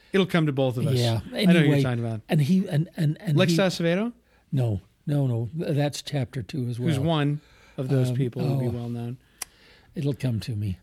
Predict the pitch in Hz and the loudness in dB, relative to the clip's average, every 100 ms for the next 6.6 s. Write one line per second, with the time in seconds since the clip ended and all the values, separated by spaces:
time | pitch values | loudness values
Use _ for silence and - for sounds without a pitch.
0 | - 147 147 131 120 101 _ _ _ _ | -2 0 2 0 -2 -6 _ _ _ _
1 | 175 135 127 123 113 - _ 156 196 175 | -4 0 0 0 -4 -10 _ 0 2 2
2 | 165 175 143 151 156 135 135 120 143 151 | 2 0 2 2 2 0 -2 -2 -4 -4
3 | - 156 139 151 135 151 147 139 131 127 | -2 -2 0 -4 -2 -4 0 0 -2 -4
4 | 147 143 135 165 139 156 202 226 - - | -2 -2 2 0 2 0 0 2 4 4
5 | 139 120 110 147 175 156 127 143 160 208 | 2 0 -2 2 2 2 0 -2 0 0
6 | 233 208 170 175 170 160 | 0 2 2 0 0 0